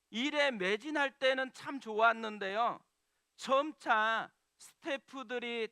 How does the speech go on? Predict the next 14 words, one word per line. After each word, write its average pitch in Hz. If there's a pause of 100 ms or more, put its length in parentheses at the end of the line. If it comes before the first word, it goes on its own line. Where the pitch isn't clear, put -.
탈진해 277
가는 185
것이 165
보이는 135
것입니다. 104 (880)
그리고 277
기쁨으로 294
감당해야 247
될 240
사역인데 226 (340)
점차 269
짜증들이 269
늘어나는 165
것이에요. 113